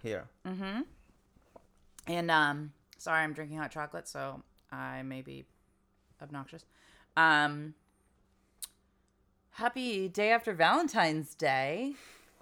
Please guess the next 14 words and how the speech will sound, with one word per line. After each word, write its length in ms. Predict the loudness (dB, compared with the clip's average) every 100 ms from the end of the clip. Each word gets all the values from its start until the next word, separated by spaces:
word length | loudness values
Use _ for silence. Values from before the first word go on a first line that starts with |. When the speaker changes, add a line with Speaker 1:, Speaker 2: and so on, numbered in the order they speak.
| 2
Speaker 1:
Oh, 80 | 2
that's 320 | 2 -2 -2 -6
right. 180 | -6 2
Speaker 2:
Oh 200 | 4 6
my 160 | 4
God. 720 | 6 10 10 10 8 6 4 4
Speaker 1:
That 240 | 4 4
happened, 400 | 2 -2 -4 -6
man. 80 | 0
Speaker 2:
Don't 260 | 2 2
you, 440 | 0 2 8 8 8
<laughs> 100 | 4
that 460 | 4 8 8 6
happened. 580 | 6 4 4 0 -6 -6